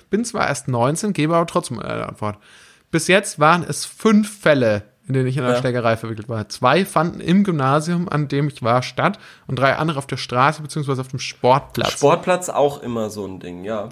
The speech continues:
Speaker 1: Ja, allerdings, ähm, immer als aktiver schlichtender Teilnehmer, indem ich dazwischen ging und die beiden Raufer auseinanderbrachte.
Speaker 2: Ha, siehst du, woher ich das weiß? Hobby, Box, seit acht Jahren.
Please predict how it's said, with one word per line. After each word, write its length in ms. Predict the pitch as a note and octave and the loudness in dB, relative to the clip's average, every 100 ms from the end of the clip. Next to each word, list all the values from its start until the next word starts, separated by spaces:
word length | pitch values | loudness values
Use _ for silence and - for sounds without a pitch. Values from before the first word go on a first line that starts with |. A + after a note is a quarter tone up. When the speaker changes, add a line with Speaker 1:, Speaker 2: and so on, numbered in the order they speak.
| - | -14
Speaker 1:
Ja, 260 | - A#2+ - - | -6 -4 -4 -2
allerdings, 520 | D3 F3 F#3+ F#3+ - - - - - | 0 2 2 -2 -8 -14 -12 -8 2
ähm, 880 | D#3 D#3+ D#3+ D#3+ D#3+ D#3+ D#3+ D#3+ - _ _ | 6 6 6 6 4 2 0 -4 -10 _ _
immer 280 | - G3 A3 | 2 4 4
als 220 | - - | 0 -4
aktiver 400 | - - - F3 | -6 -6 -6 -4
schlichtender 460 | D#3+ F3+ - D3+ C3 | -2 -4 -6 -8 -6
Teilnehmer, 580 | - B2 B2+ C#3 D#3+ F#3+ | -2 0 0 0 -2 -2
indem 280 | - C#3 D3+ | -6 -4 -4
ich 80 | D#3+ | -6
dazwischen 480 | C3+ C3 E3 E3 F3 | -8 -8 -8 -6 -6
ging 280 | F3+ F#3+ G#3 | -2 -2 -4
und 340 | - _ - | -10 _ -6
die 100 | C#3 | -4
beiden 320 | C3+ C3 C#3+ | 2 2 2
Raufer 680 | C#3 A#2+ A#2+ E3 G3+ D#3 - | -4 2 4 4 2 2 2
auseinanderbrachte. 960 | C3+ C3+ C#3 D#3 D3 - - - - G2+ - _ _ _ | -2 -2 0 2 0 -2 -6 -4 -10 -12 -14 _ _ _
Speaker 2:
Ha, 260 | - G3+ A#2 | 0 2 2
siehst 320 | - F3 F#3+ | -4 -2 0
du, 200 | B3+ C4+ - _ | 0 -2 -6 _
woher 300 | B2+ C3+ D#3+ | 2 4 4
ich 80 | F3 | 4
das 180 | D#3 A2+ | 0 2
weiß? 300 | C3 E3+ - | 2 2 -2
Hobby, 300 | D3+ G3 G#3 | -2 -2 -6
Box, 460 | - D3+ - - - | 0 0 0 -10 -2
seit 280 | C3+ C3 C3 B2 - | 2 2 -2 -12 -2
acht 300 | C#3+ - - | -2 -2 0
Jahren. 380 | A#2 G2 E2 | 2 2 -2